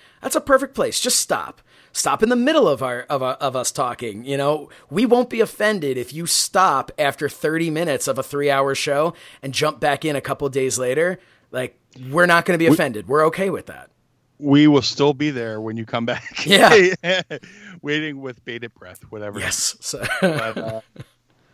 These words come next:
Speaker 2: no, no,
Speaker 1: Um,
Speaker 2: it's, you know, this thing has been, like, very therapeutic and stuff like that. So,
Speaker 1: Yeah.
Speaker 2: you know, uh, hopefully, uh, it's therapeutic for people listening. I mean, this is a, we're not,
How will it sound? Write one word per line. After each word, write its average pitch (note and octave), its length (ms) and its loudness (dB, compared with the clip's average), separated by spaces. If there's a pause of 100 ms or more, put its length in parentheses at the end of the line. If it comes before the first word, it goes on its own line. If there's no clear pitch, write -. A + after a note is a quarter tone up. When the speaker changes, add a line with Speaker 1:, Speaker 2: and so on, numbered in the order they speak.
(280)
Speaker 2:
no, A3+ 160 0
no, C#3+ 160 0
Speaker 1:
Um, A#2+ 240 -4 (300)
Speaker 2:
it's, B2+ 340 -8 (240)
you B2 100 -12
know, G#2 120 -8
this A2+ 280 -10
thing A2+ 240 -4
has G2 180 -8
been, G2+ 220 -12
like, F#2+ 160 -10
very G2 240 -6
therapeutic G2 720 -6
and F#2+ 120 -10
stuff - 320 -6
like G2 160 -6
that. G2 320 -8
So, G2 320 -8
Speaker 1:
Yeah. E2+ 220 -10 (1200)
Speaker 2:
you B2 100 2
know, B2+ 240 6
uh, B2+ 80 4
hopefully, E3+ 540 2
uh, D#3+ 60 4
it's D#3+ 300 0
therapeutic E3+ 580 0
for D#3+ 360 -2
people E3 340 -4
listening. A2 420 0
I B2 140 2
mean, C3 160 6
this D3+ 180 2
is C#3+ 100 2
a, C#3+ 260 6
we're C#3 240 2
not, D3 240 2